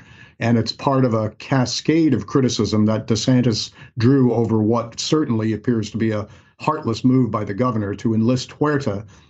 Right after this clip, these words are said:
who recruited those migrants in Texas, to go to Massachusetts with the promise of jobs and housing. Now, now Huerta hasn't surfaced, but she's been identified by the migrants and their initial, basically as their initial contact.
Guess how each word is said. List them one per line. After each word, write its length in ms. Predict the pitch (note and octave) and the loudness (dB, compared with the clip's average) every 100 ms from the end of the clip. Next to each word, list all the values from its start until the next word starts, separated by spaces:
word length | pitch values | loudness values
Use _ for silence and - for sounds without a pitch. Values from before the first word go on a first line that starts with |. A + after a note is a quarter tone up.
| _ | _
who 120 | C3 | 2
recruited 540 | A#2+ A#2 - D#3 C#3+ A2+ | 2 2 2 2 2 2
those 240 | A2+ G2+ | 0 0
migrants 500 | A2 A2 G#2+ A2+ A2 | 0 0 2 0 2
in 120 | G#2+ | -2
Texas, 480 | G2+ C3+ B2+ - G2+ | 0 -2 -4 -4 -4
to 100 | - | 0
go 220 | A2 A#2+ | 0 0
to 140 | A#2+ A2 | 2 2
Massachusetts 880 | A2+ A2+ - G2 C#3 C3 G2+ - - - - | 2 2 -2 0 0 0 -4 -6 -12 -16 -4
with 160 | A#2+ G#2 | -2 2
the 160 | A#2+ G#2 | 2 2
promise 440 | A#2 B2+ A#2+ A2 | 0 2 2 0
of 160 | A2+ G2 | -2 0
jobs 500 | A2+ A2+ G#2+ G#2+ G#2+ | 0 0 0 -2 -2
and 240 | G2 G2 | -2 -2
housing. 480 | A#2+ C3+ B2+ F2 F2 - - - - | 0 0 0 -2 -10 -16 -20 -14 -2
Now, 180 | A#2+ B2 | -2 2
now 340 | B2+ A#2+ A#2+ - | 0 0 -6 -2
Huerta 340 | G3 F#3+ D3+ | 0 0 0
hasn't 400 | D3 C3+ C#3 B2+ | 0 -2 -2 -4
surfaced, 640 | - E3 C3+ - - - _ _ _ - | -2 -4 -4 -10 -14 -18 _ _ _ -6
but 160 | B2+ A#2+ | -4 -2
she's 240 | C#3+ A2 | -2 0
been 260 | D3 C#3 C3+ | 2 2 2
identified 840 | B2+ A2 C#3 F#3+ - B2 A#2 G#2+ | -2 0 0 0 -2 -2 -2 -2
by 120 | A#2 A2+ | -2 0
the 100 | A2 | 2
migrants 640 | B2 D#3 B2+ G#2+ G#2+ A2+ | 2 2 0 0 -2 -4
and 220 | B2 A#2 | -2 0
their 200 | A#2+ A#2 | 0 0
initial, 580 | A2+ A#2 C#3+ C#3+ C3 A#2 | 2 2 2 2 0 0
basically 960 | A2+ C3 C3 A#2+ C3 A2+ C#3+ C3+ B2 A#2+ | -2 0 0 2 0 2 0 2 0 2
as 180 | A#2+ A2+ | 0 0
their 180 | A#2 | 0
initial 440 | A2+ B2 D3+ A#2+ G#2+ | 4 2 2 -2 -4
contact. 680 | B2 C#3 C#3 G#2+ F#2+ F#2+ | -2 0 -2 -4 -6 -10